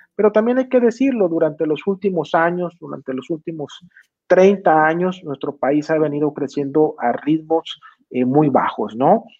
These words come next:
El promedio es de dos puntos, es un ritmo de crecimiento bajo, es un ritmo de crecimiento, pues, que no permite, ¿verdad?, la generación de oportunidades, de empleo, de derrama económica, para una, para un mejor escenario, para un, para un ingreso per cápita más elevado,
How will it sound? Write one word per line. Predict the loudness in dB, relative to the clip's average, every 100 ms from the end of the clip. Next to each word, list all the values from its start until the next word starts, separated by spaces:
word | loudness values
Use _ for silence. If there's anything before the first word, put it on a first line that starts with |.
| _
El | -6 -2
promedio | 0 2 4 6 6 6 6 4
es | 0 0
de | 0
dos | -2 -4 -2
puntos, | 0 0 -2 -4 -6 _ _ _ -4
es | -2
un | -2
ritmo | 0 0 4
de | 2
crecimiento | 2 -4 -4 -6 -6 -2 0
bajo, | 4 2 2 -4
es | -2
un | -2
ritmo | 0 2 2
de | 0
crecimiento, | -4 -6 -6 -8 -8 -10
pues, | -12 -6
que | 0
no | 0 2
permite, | 2 4 2 2 0 -6 _ _ _
¿verdad?, | 2 4 4 4
la | 0
generación | -2 0 0 0 0
de | 0
oportunidades, | 0 -2 -4 -4 0 4 6 6 4 2 0
de | -8
empleo, | -6 0 4 4 2 2
de | -2
derrama | -2 2 2 2
económica, | -2 -4 -4 -4 -4 -2 -2 -2 _ -20 _ _ -2
para | 2 4 4
una, | 4 4 2 0
para | 0 2
un | 2
mejor | 0 2 2
escenario, | 2 0 0 2 2 0 -4
para | -4 -4
un, | -6 -10 -10
para | -6
un | -4
ingreso | -4 -4 -4 -4
per | -4 -2
cápita | -4 -4 -6 -6
más | -6 -4
elevado, | -4 -2 4 6 6 6 2